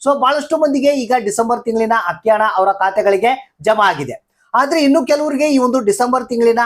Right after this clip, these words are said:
ಅಕ್ಕಿ ಹಣ ಬಿಡುಗಡೆ ಆಗಿಲ್ಲ. So ಅಂತವ್ರಿಗೆ ಕೂಡ ನಾಳೆ ಈ ಸಭೆಯಲ್ಲಿ ತೀರ್ಮಾನವನ್ನ ತೆಗೆದುಕೊಳ್ತಾ ಇದ್ದಾರೆ. ಅಂದ್ರೆ, ಆ, ಈ ಒಂದು ಡಿಸೆಂಬರ್ ತಿಂಗಳಿನ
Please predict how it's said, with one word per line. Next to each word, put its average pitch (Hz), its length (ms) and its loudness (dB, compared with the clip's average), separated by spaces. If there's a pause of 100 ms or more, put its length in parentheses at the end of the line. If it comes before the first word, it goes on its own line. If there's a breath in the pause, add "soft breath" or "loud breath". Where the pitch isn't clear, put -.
(120)
ಅಕ್ಕಿ 180 220 -2
ಹಣ 220 120 2 (360)
ಬಿಡುಗಡೆ 185 300 0
ಆಗಿಲ್ಲ. 202 340 0 (360)
So 226 80 2
ಅಂತವ್ರಿಗೆ 226 480 0
ಕೂಡ 226 200 0
ನಾಳೆ 202 380 0
ಈ 196 120 -4
ಸಭೆಯಲ್ಲಿ 208 840 -2
ತೀರ್ಮಾನವನ್ನ 226 640 0
ತೆಗೆದುಕೊಳ್ತಾ 190 600 0
ಇದ್ದಾರೆ. 156 220 0
ಅಂದ್ರೆ, 247 640 -4 (100)
ಆ, 254 140 4
ಈ 254 120 -2
ಒಂದು 269 240 0
ಡಿಸೆಂಬರ್ 247 440 -2
ತಿಂಗಳಿನ 240 280 0